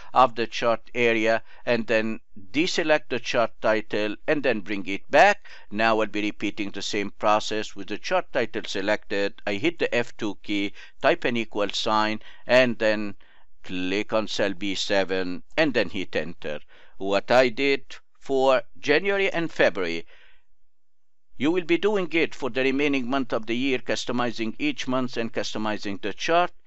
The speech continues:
and you would have created a simple personal budget. In this tutorial, we used lots of nice tricks. We learned how to create sheet tabs and name them by using a simple trick in pivot tables,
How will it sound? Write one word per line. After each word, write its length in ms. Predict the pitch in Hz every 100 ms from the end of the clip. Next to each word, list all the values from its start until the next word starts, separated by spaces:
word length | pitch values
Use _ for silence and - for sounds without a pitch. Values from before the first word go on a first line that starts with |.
| - -
and 160 | 120
you 120 | 113
would 180 | 113 123
have 220 | 120 104
created 640 | - 104 113 113 - 113 110 - - -
a 100 | 139
simple 640 | 139 - 196 196 - 190 185 - -
personal 460 | 170 151 113 107
budget. 540 | 98 95 82 87 82 - - -
In 160 | 127
this 160 | 160 -
tutorial, 640 | 131 113 147 127 120 113
we 140 | 110 117
used 320 | 117 127 107 -
lots 540 | 110 113 127 127 -
of 160 | 123 -
nice 300 | 113 107 -
tricks. 520 | - 120 87 - -
We 140 | 92 101
learned 320 | 120 127 104
how 140 | 123
to 160 | 113 120
create 340 | 110 113 110
sheet 420 | - - 170 160
tabs 320 | 156 131 101 -
and 240 | 117 117
name 260 | 151 156 120
them 260 | 87 82 104
by 120 | 135
using 500 | 131 156 147 147 139
a 80 | 135
simple 400 | 131 233 220 147
trick 420 | 110 - 90 - -
in 200 | 135 127
pivot 340 | 139 123 -
tables, 480 | 170 175 180 170